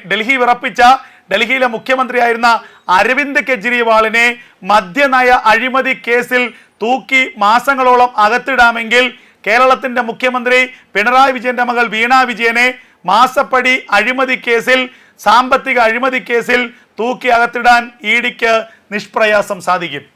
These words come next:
ആ നടപടിയിലേക്ക് രാജ്യത്തെ എൻഫോഴ്സ്മെന്റ് ഡയറക്ടറേറ്റ് നീങ്ങുന്നുവെന്ന് തന്നെയാണ് ലഭിക്കുന്ന സൂചനകൾ. കേരളത്തിലെ ബി ജെ പിയിൽ നിന്ന് കേന്ദ്ര നേതൃത്വത്തിൽ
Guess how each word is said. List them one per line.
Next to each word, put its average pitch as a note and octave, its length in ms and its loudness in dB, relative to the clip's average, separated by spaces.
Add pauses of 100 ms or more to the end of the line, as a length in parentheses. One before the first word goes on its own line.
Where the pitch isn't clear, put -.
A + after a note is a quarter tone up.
(120)
ആ - 20 6 (100)
നടപടിയിലേക്ക് A#3 560 0 (400)
രാജ്യത്തെ A3 460 0
എൻഫോഴ്സ്മെന്റ് A3+ 520 -2
ഡയറക്ടറേറ്റ് A3+ 460 0 (220)
നീങ്ങുന്നുവെന്ന് A3+ 580 -4
തന്നെയാണ് G#3+ 360 2 (380)
ലഭിക്കുന്ന A3 360 -4 (100)
സൂചനകൾ. A3+ 420 0 (400)
കേരളത്തിലെ B3 540 2 (220)
ബി G#3+ 120 -4 (120)
ജെ C4 200 2
പിയിൽ A#3+ 260 -4
നിന്ന് A3 200 0 (420)
കേന്ദ്ര B3 300 0 (120)
നേതൃത്വത്തിൽ A#3+ 460 -2